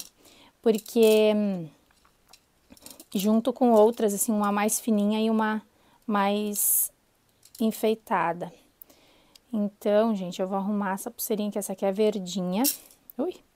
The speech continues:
Ó lá, ó, e esse fio de silicone vai embora. E aí, eu vou arrumar com esse fio aqui. Eu, eu vou arrumar, eu vou pegar um fiozinho sem, sem cortar aqui, tá? Pra não desperdiçar.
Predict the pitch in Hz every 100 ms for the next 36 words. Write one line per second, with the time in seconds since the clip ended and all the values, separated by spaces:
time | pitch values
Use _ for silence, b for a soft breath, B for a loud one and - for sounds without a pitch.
0 | _ _ b b b b b 196 190 175
1 | 165 - 196 196 - - 226 202 - 220
2 | 220 202 196 202 185 214 220 156 - _
3 | _ B B B B 233 220 214 226 240
4 | 247 247 208 208 - 220 214 233 - 220
5 | 233 - 160 190 - 220 - b b b
6 | 220 220 202 220 254 277 220 208 240 220
7 | 202 220 233 208 202 226 - 240 202 202
8 | 214 220 - 294 392 349 - - 311 339
9 | 392 381 - 233 240 233 - 196 202 247
10 | 226 226 233 - 220 208 269 - -